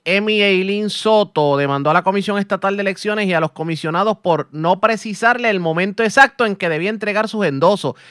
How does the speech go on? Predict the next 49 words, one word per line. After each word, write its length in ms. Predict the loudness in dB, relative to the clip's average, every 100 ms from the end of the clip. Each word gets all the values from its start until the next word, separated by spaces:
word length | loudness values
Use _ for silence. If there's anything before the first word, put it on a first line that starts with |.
| -12
Y 160 | -4
ella 80 | -2
entiende 420 | -2 -2 -2 -2 -4
que 100 | -6
esto 400 | -4 -2 0 -2 _ _ _
va 420 | -6 4 8 8 6
en 120 | 0
contra 380 | -4 -2 0 2
de 80 |
la 100 | 4
democracia 1000 | 2 2 -2 0 4 6 4 2 0 2 0
y 120 | -4
que, 420 | -10 -6 -4 -4 -8 _ _
y 180 | -8 -4
ella 300 | 0 2 0
entiende 520 | -2 -4 -6 -4 -6
que 120 | -6
se 140 | -6 -2
debería 380 | -2 -2 -2
hacer 240 | -4 -4 -6
con 200 | -4 -2
ella 280 | 0 2 4
lo 180 | 2
que 120 | 0 -4
en 80 |
el 180 | -2 -2
pasado 420 | 0 0 0 -2
ocurrió 360 | -2 -2 0 0
con 240 | 0 -2
Jumbo 360 | -2 -4 -2 -2
Collazo 720 | 0 2 4 4 2 -2 0
en 140 | -2
el 140 | -2 -4
P 100 | -2
N 160 | -2
P, 240 | -2 -2 -2
que 160 | 0
aunque 360 | 0 0 -4 -8
llegó 340 | -4 0 0
diez 240 | 0 0 2
o 120 | 0
quince 280 | -2 -6 -4
minutos 340 | -2 -4 -2
más 180 | -2 2
tarde 300 | 2 2 2
de 120 | 2
la 100 | 4
hora 220 | 4 4
pautada, 580 | 2 0 4 6 6 4